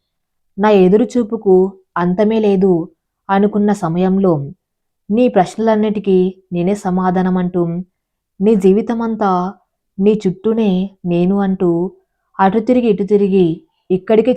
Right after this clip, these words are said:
చేరుకొని, నా రుణం తీర్చుకునే అవకాశం కల్పిస్తూ,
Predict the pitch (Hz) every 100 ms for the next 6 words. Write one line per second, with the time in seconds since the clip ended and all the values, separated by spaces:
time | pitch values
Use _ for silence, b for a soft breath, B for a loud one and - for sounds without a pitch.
0 | 214 202 196 202 285 202 185 - _ _
1 | _ - 190 202 196 185 226 214 208 196
2 | 196 190 175 175 190 196 190 175 175 175
3 | -